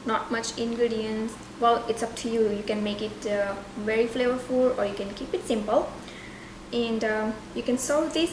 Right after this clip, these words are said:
with naan, roti, paratha, even rice goes very well. Now on the top,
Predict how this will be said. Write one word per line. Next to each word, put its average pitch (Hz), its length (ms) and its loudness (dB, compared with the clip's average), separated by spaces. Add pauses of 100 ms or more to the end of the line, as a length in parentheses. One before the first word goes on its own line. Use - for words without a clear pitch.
(160)
with 240 260 -4
naan, 240 520 2 (220)
roti, 240 520 0
paratha, 233 680 2 (260)
even 226 300 2
rice 233 480 2 (580)
goes 226 260 8
very 214 380 2
well. 208 320 4 (320)
Now 240 240 2
on 240 100 2
the 240 80 2
top, 285 460 -4